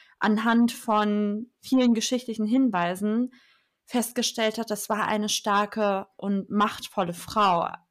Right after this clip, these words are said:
Das hat sich eben über viele, viele Jahre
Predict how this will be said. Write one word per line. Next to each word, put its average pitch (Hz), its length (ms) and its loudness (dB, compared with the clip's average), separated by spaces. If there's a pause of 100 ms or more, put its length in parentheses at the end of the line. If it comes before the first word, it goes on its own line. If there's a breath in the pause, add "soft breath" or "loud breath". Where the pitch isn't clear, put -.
(160)
Das 202 200 -8
hat 226 140 -4
sich 214 180 -10
eben 214 220 0
über 226 240 0
viele, 226 320 -2
viele 202 240 -4
Jahre 202 560 0